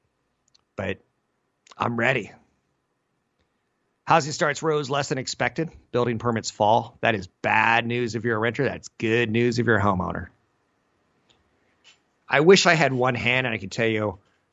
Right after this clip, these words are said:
"That's a great story. Everyone will make money on it." But that's not how money works. That's not how Wall Street typically works. U S home building rebounded less than expected in May as expensive lumber and shortages of other materials continued to constrain builders' ability to take advantage of acute shortages of housing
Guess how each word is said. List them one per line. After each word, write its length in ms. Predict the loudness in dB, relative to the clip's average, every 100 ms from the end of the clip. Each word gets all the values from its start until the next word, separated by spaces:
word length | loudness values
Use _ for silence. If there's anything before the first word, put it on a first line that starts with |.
| _
"That's 260 | 2 2 0
a 60 | -6
great 440 | -2 0 0 -4
story. 800 | -4 4 6 8 6 4 0 0
Everyone 440 | 0 2 4 4 4
will 160 | 0
make 240 | 0 -4 0
money 320 | 0 2 0
on 180 | -2 -4
it." 100 | -6
But 120 | -6
that's 160 | -4 -2
not 120 | 0
how 160 | 0
money 280 | 0 0 0
works. 300 | -2 -4 -6
That's 140 | -10 -6
not 120 | 0
how 100 | 2
Wall 200 | 4 2
Street 220 | -2 -8
typically 340 | -8 -8 -10
works. 440 | -12 -14 _ -18 -18 _ _ _ _ _ _ _ _ 4
U 140 | 6
S 80 | 6
home 200 | 6 6
building 260 | 4 4 2
rebounded 360 | 2 2 2
less 200 | 0 -2
than 80 | -4
expected 520 | -6 -4 -4 -4 -6
in 140 | -6 -2
May 240 | 0 0
as 160 | -2 -8
expensive 480 | -4 -4 -4 -8
lumber 320 | -6 -4 -2 -2
and 100 | -2
shortages 580 | 0 0 0 -2 -2
of 100 | -2
other 160 | -2 -2
materials 400 | 0 4 4 4
continued 380 | 0 -2 -2 -2
to 60 | -6 _ _
constrain 460 | -6 0 2 2 2
builders' 320 | 0 0 -2
ability 560 | -4 -2 0 2 2 0
to 140 | -2
take 180 | -2 -2
advantage 340 | -4 -2 -2
of 80 | -4
acute 340 | -8 -8 -8 -4
shortages 600 | -2 0 0 -2 -2 -4
of 100 | -2
housing 480 | 0 2 0 -2